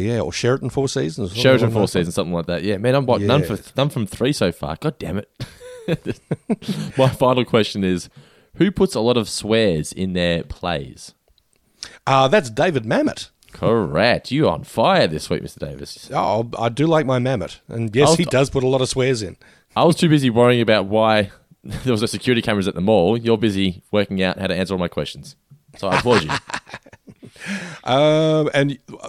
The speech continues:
Speaker 1: a final question, which I'm sure you're going to get, and, you know, salvage, uh,
Speaker 2: Put the
Speaker 1: you know,
Speaker 2: muzz on me.
Speaker 1: snatch, snatch, you know, well, not quite victory from the jaws of defeat, but at least you won't be humiliated. Um, what is Little Vicky's cat's name in the movie?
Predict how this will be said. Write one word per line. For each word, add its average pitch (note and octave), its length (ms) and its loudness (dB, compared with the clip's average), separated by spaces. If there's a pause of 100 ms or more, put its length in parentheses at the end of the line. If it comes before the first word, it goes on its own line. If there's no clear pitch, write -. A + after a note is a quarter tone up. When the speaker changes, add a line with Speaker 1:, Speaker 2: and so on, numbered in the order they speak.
Speaker 1:
a C3+ 80 -8
final D#3 300 2
question, C#3+ 320 0
which G#2 160 -2
I'm A2 120 -2
sure G3 440 2
you're E3 120 2
going G2+ 200 -2
to E2+ 80 -10
get, D#2 240 -16
and, G2 280 -14
you A2+ 100 -8
know, F#2+ 220 -10
salvage, A2+ 640 -4
uh, G2 280 -6 (240)
Speaker 2:
Put C3+ 140 -2
the G#2 60 -4
Speaker 1:
you G#2 40 -4
know, A2+ 80 4
Speaker 2:
muzz G#2+ 80 2
on G2 120 2
me. G2 80 2
Speaker 1:
snatch, C#3 260 -2 (480)
snatch, - 580 0
you D#3 100 -2
know, G2 100 0
well, G#2 80 -2
not A#2+ 140 -2
quite G2+ 180 -2
victory G#2+ 300 -4
from F#2+ 160 -4
the F#2 80 -4
jaws G2 240 -4
of F#2 80 -12
defeat, G2 300 -8
but G2+ 120 -4
at - 80 -20
least G2+ 240 -8
you F#2 80 -6
won't F2+ 160 -8
be F2+ 80 -12
humiliated. F2+ 560 -10 (400)
Um, G3 180 4 (220)
what G#3 180 0
is F#3 160 0
Little F#3+ 260 2
Vicky's E3 380 0
cat's - 380 -4
name G2+ 260 -2
in A2+ 160 -8
the A2+ 60 -4
movie? A#2+ 420 -6